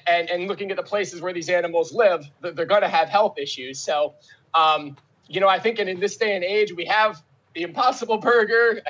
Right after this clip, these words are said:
you've had, like, cashew milk ice cream. There's so many alternatives out there. I mean, at some point, it's like, what are we even still clinging to here? Like, let's, you know,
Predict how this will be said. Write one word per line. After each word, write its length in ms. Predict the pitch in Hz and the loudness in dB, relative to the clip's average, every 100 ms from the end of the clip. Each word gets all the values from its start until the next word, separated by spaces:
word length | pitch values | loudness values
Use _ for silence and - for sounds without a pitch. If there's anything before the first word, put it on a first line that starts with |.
| 180 | -8
you've 180 | 175 180 | -8 -6
had, 280 | 196 196 160 | -2 -2 -2
like, 240 | 156 139 _ - | -4 -4 _ -6
cashew 320 | 180 - 226 | -4 -4 -4
milk 200 | 220 208 | -4 0
ice 240 | 202 202 - | 2 2 0
cream. 240 | 208 190 | -2 -2
There's 240 | 180 170 | -4 -10
so 180 | - 226 | -2 -2
many 220 | 226 202 | 0 2
alternatives 640 | 185 170 202 214 202 175 147 | 2 2 0 -4 -4 -4 2
out 220 | 165 160 | 2 2
there. 120 | 170 156 | -4 -4
I 40 | |
mean, 160 | 170 165 | -6 -8
at 120 | 160 | -2
some 240 | 202 220 | 2 2
point, 180 | 190 165 | 0 -4
it's 180 | 156 - | -6 0
like, 280 | 156 139 - _ _ _ _ _ | 2 2 -4 _ _ _ _ _
what 180 | 160 226 | -2 2
are 80 | 202 | 2
we 160 | 196 | 0
even 140 | 180 175 | -2 -2
still 200 | - 180 | -2 0
clinging 400 | 247 247 185 156 | 2 2 0 -4
to 140 | 180 | -4
here? 280 | 190 170 147 | 0 0 0
Like, 240 | 170 160 | 0 0
let's, 320 | 170 165 - - | -2 -4 -8 -8
you 120 | 160 | 0
know, 260 | 156 143 | 2 0